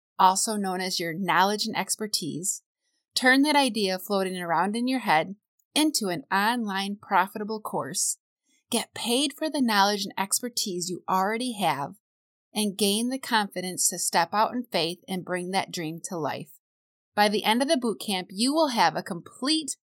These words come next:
blueprint on how to package up your own knowledge, experiences, and expertise and turn it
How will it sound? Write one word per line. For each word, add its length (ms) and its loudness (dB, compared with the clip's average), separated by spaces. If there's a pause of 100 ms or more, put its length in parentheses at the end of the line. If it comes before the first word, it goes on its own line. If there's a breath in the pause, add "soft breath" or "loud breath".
(160)
blueprint 880 -2 (440)
on 200 -2
how 280 0
to 120 2
package 520 -4
up 260 2 (260)
your 280 0
own 300 6
knowledge, 540 2 (260)
experiences, 960 -2
and 180 -4
expertise 880 -4 (420)
and 220 -2
turn 320 -2
it 160 -4